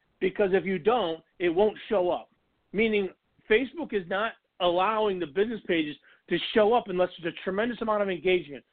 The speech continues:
And the only way to get engagement is to buy the likes, buy the views, which means you have to now turn your business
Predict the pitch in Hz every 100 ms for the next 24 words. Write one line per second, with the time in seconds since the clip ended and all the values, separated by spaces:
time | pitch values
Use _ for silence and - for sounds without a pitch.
0 | _ _ 170 175 196 285 320 277 220 226
1 | 202 208 196 196 175 160 165 135 160 165
2 | 160 156 139 - 127 151 147 139 147 131
3 | 110 _ _ _ - 196 202 214 190 185
4 | 208 262 254 220 208 202 185 - 220 214
5 | 175 - _ _ _ 175 156 135 214 247
6 | 220